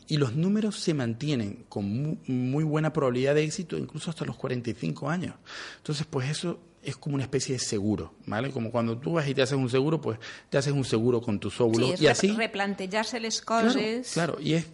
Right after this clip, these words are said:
Speaker 1: es realmente lo que tenemos ahora por ofrecer en esta sociedad en donde es
Speaker 2: Ujú.
Speaker 1: normal, es habitual y es lógico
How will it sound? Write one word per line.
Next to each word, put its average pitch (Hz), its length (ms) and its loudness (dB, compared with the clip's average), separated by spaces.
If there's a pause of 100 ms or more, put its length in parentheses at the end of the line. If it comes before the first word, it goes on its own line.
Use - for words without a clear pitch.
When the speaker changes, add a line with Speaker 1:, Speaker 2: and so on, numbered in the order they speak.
Speaker 1:
es 160 260 -2
realmente 165 340 2
lo 139 100 4
que 123 120 2
tenemos 139 300 0
ahora 147 260 4
por 147 100 2
ofrecer 131 320 2
en 147 140 0
esta 123 180 0
sociedad 127 380 4
en 165 100 2
donde 117 220 4
es 113 100 0
Speaker 2:
Ujú. 117 80 0
Speaker 1:
normal, 107 460 4
es 104 100 0
habitual 107 380 4
y 104 80 2
es 90 100 -4
lógico 131 580 4